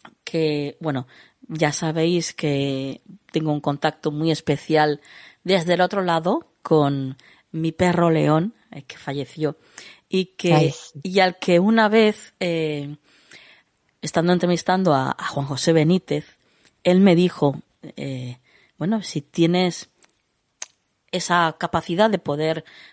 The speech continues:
Speaker 1: preguntarle, ¿no? a, a León, ¿por qué no le preguntas, mm, que te diga dónde está él ahora mismo?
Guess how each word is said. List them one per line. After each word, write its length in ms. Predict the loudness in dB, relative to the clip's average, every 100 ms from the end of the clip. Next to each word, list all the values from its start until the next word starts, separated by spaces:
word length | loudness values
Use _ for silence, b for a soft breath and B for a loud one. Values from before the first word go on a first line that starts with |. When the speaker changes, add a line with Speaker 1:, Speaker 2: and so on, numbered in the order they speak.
| B
Speaker 1:
preguntarle, 800 | -2 -2 -4 -2 0 0 -2 -2 -6
¿no? 260 | -10 -10 -10
a, 140 | -10
a 200 | -4 -2
León, 460 | 0 2 0 -4 -10 B B B _
¿por 200 | -2 0
qué 120 | 2
no 80 | 4
le 100 | 4
preguntas, 800 | 4 2 2 0 -2 -2 -6 -16 _
mm, 240 | -10 -8 -8 -12 _ _ _ _ _ _ _
que 100 | -4
te 140 | -2
diga 240 | 0 0 2
dónde 340 | 0 0 0
está 380 | -2 -2 -2 -2 _ _ _ _ _ -2
él 280 | 0 0 -6 -2
ahora 280 | 0 0
mismo? 360 | -2 -4 -6 -12